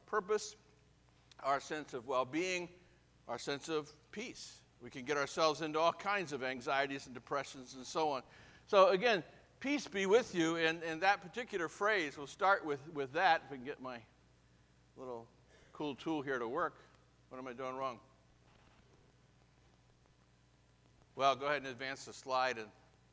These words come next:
there we, no. There we go, okay. Uh, that phrase, "Peace be with you," is actually a phrase that Jesus himself spoke.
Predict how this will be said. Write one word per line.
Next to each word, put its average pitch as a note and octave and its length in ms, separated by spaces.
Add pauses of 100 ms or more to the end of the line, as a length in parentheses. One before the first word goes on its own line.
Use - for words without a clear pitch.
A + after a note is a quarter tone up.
(500)
there C3 140
we, A#2+ 60 (180)
no. C3+ 180 (1300)
There C#3 100
we C3+ 60
go, A2+ 140
okay. B2+ 280 (840)
Uh, D#3+ 320 (280)
that A3+ 200 (320)
phrase, G3 800
"Peace A#3 320
be F3 180
with F#3+ 300
you," D3 220
is D3+ 300
actually E3 600
a D3 140
phrase E3 640
that C3+ 180
Jesus E3+ 480
himself D3+ 520
spoke. - 680